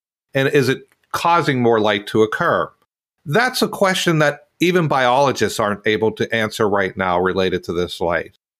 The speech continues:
When they look at the, at, at it, they have different theoretical explanations, but there's no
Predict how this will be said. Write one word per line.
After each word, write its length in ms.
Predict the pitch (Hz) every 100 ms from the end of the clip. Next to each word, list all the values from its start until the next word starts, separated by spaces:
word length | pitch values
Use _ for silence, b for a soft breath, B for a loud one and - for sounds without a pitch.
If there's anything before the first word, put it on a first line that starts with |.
| _
When 180 | 139 151
they 180 | 196 226
look 260 | 208 202
at 180 | 185 147
the, 200 | 165 143 -
at, 200 | 147 135 -
at 180 | 143 143
it, 120 | 147
they 100 | 175
have 340 | 180 208 233 180
different 340 | 202 196 151
theoretical 760 | - 165 165 151 160 180 123 117
explanations, 800 | 113 - 120 135 147 - 95 -
but 200 | 160 -
there's 260 | 135 107
no 540 | 127 143 165 175 180